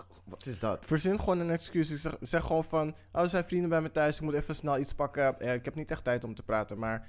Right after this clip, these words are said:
Speaker 2: eh,
Speaker 1: Hmm.
Speaker 2: ik hoop dat je een gezellige dag hebt. Oké, doei."
Speaker 1: Nee. Hmm.
Speaker 2: Dus het,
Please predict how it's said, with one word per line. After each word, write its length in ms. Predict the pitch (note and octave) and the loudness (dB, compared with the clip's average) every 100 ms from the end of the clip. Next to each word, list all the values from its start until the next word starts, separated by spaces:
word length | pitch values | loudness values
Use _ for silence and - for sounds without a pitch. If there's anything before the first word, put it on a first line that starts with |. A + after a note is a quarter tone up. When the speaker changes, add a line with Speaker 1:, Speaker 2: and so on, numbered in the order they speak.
| - | -8
Speaker 2:
eh, 140 | - | -2
Speaker 1:
Hmm. 80 | A2 | 2
Speaker 2:
ik 80 | A2+ | 2
hoop 120 | A#2 | -2
dat 120 | A#2 A2 | -6 -6
je 60 | |
een 60 | G#2 | -6
gezellige 320 | G2+ G#2+ G#2 | -2 -2 -2
dag 160 | G#2 G#2 | -4 -4
hebt. 160 | G2+ C#3+ | -6 -4
Oké, 200 | D3+ C3+ | -2 0
doei." 220 | C#3 D3 - - - - | -2 -4 -12 -18 -18 -18
Speaker 1:
Nee. 360 | - F2+ E2+ D#2+ - - - - - - - - | -12 -10 -10 -12 -14 -16 -20 -20 -20 -20 -20 -16
Hmm. 160 | D#2 D#2+ | -14 -10
Speaker 2:
Dus 200 | - - - | -10 -12 -8
het, 260 | D3 B2 | -4 -4